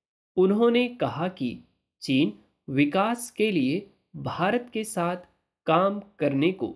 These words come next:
तैयार है। सीमावर्ती क्षेत्रों में पिछले दो सालों से बने तनावपूर्ण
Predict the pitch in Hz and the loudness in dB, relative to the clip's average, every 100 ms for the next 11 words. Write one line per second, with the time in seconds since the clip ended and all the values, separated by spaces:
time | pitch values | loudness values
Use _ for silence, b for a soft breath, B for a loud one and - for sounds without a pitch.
0 | _ - 131 117 117 110 160 131 - _ | _ -2 2 2 0 -2 -4 -4 -4 _
1 | _ _ _ _ _ _ - - 175 185 | _ _ _ _ _ _ -14 -2 0 2
2 | 240 240 233 240 233 233 - - - 160 | 2 2 0 -2 -6 -6 -10 -12 -4 -4
3 | 160 214 202 131 160 - _ _ _ - | -2 -2 0 0 -2 -6 _ _ _ -4
4 | 190 185 214 233 233 - - - - 220 | -2 0 0 0 -2 -10 -16 -12 0 0
5 | 240 151 135 151 175 165 - - 185 139 | 2 0 2 2 0 -4 -10 0 0 0
6 | 196 _ _ _ _ - 139 185 226 240 | -4 _ _ _ _ -8 0 2 2 -2
7 | - - 151 143 170 226 233 226 233 226 | -8 -2 2 4 4 0 -2 -4 -2 -2
8 | 226 | -4